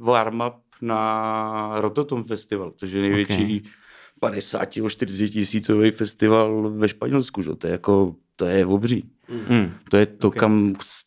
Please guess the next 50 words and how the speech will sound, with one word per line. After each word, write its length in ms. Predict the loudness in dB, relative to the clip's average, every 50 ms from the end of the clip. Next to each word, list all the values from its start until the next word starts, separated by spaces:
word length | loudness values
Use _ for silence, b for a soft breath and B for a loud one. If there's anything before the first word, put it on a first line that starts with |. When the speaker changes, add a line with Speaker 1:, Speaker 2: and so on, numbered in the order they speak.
| -10 -2
Speaker 1:
kde 140 | 0 0 2
si 160 | 2 0 -4
chci 180 | 0 2 2 4
zahrát, 440 | 4 4 4 4 2 2 0 -2
jako 260 | -4 -6 -2 -2 -2 0
Speaker 2:
To 80 | 0
je 20 | 0
jako 140 | 0 0
takový 180 | 0 0 2 4
Speaker 1:
pr- 20 | 4
Speaker 2:
Glastonbury, 500 | 4 2 0 -2 -2 -2 -2 -2 -2 -4
jako, 260 | -6 -8 -12 -18 -18 -20 _ _ _ -14 -14
jako 160 | -8 -6 -4
kdybys 320 | -2 0 0 -2 -2 -6
to 60 | -8
tak 140 | -8 -8 -6
mohl 180 | -6 -6 -6 -6
říct, 280 | -8 -10 -10 -12 -12
Speaker 1:
Ne, 80 | -10 -10
Speaker 2:
jako, 220 | -6 -4 -2 -2
re-, 60 | 0 2
Speaker 1:
Glastonbury 500 | 0 0 -2 -4 0 2 4 6 6 8
Speaker 2:
dancehall. 200 | 6 6 6 6
Speaker 1:
není 160 | 4 4 2
tolik 280 | 2 0 0 2 2 2
o 120 | 2 0 0 0
Javovi. 340 | 0 2 2 2 2 0 -2
Speaker 2:
Ne, 260 | -4 -4 -4 -4 -6 -8 -12 -16 -20 -16 _ 0
ne, 220 | 2 2 4 4 2
to 100 | 2 2
je 100 | 2 4
mi 120 | 4 4
jasný, 380 | 4 2 0 2 4 4 4 4
ale 180 | 4 2 2
že 120 | 0 -2 -6
takový 260 | -6 -4 2 4 6
Speaker 1:
Ne, 100 | 6 6
Speaker 2:
to, 80 | 6 6
Speaker 1:
no 120 | 6 6
jasně, 320 | 6 4 2 2 2 2
Speaker 2:
jakoby 280 | 4 4 2 0 2 0
Speaker 1:
je 60 | 2
to 220 | 4 4 4 4 4 4 0 0
XStage, 880 | 0 -8 -10 -4 0 0 2 2 2 0 0 -2 0 0 2 2 4
velký 340 | 6 4 4 4 2 0 2
jména, 720 | 4 6 6 6 4 4 4 4 4 4 2 0 0 -2 -2
jamajský, 680 | -2 0 2 2 4 4 2 0 -2 -6 -4 -4 -4
aktuální 580 | -4 -2 0 2 4 4 4 4 2 0 0 0
jamajský 480 | 0 0 2 0 0 -2 -4 -6 0 2
legendy, 800 | 2 4 4 6 6 6 6 6 6 6 6 6 4 2 0